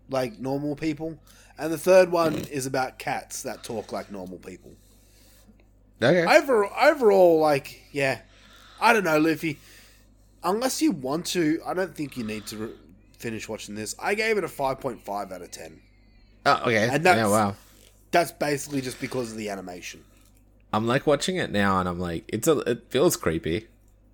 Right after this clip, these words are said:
Speaker 1: It, yeah, it is. It has got some creepy feels to it, but
Speaker 2: Does
Speaker 1: it's
Speaker 2: it,
Speaker 1: not a film that's gonna make
Speaker 2: is
Speaker 1: you
Speaker 2: there a,
Speaker 1: lose sleep.
Speaker 2: is there a conclusion at the end of why everything's so weird in the first one?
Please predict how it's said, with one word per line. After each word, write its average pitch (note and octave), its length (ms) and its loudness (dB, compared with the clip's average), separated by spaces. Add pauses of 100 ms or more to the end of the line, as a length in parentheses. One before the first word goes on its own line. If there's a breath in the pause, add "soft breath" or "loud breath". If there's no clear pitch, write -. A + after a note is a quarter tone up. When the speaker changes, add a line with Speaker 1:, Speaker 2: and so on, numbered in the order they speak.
(140)
Speaker 1:
It, C#4+ 200 4
yeah, C4+ 200 6
it G#3+ 340 -6
is. G3+ 280 4
It D#3 60 -4
has G3+ 240 -4
got A3+ 200 -6
some G3+ 180 -4
creepy F3+ 360 -2
feels F#3 500 -6
to G2 180 -12
it, - 120 -16 (100)
but C#3 340 -6 (1200 loud breath)
Speaker 2:
Does D#3+ 200 2
Speaker 1:
it's - 100 -4
Speaker 2:
it, - 40 2
Speaker 1:
not F#3+ 160 2
a F3 60 2
film E3 380 0
that's - 280 -10
gonna B2+ 340 -6 (420 loud breath)
make B2+ 140 -4
Speaker 2:
is A#2+ 100 2
Speaker 1:
you C3 60 2
Speaker 2:
there C#3 120 4
a, B2 40 4
Speaker 1:
lose A#2 120 -4
sleep. G#2+ 480 -8 (380)
Speaker 2:
is A#2+ 160 0
there B2+ 160 2
a C3+ 40 2
conclusion C3 760 -2
at G#2+ 160 -4
the E2 140 -4
end G#2+ 260 0
of G#2+ 120 0
why G2 680 0 (180)
everything's G#2 540 -2
so G#2 200 2
weird F#2 400 2
in A2 160 -6
the G#2 80 -2
first G2 380 -2
one? F3+ 300 -4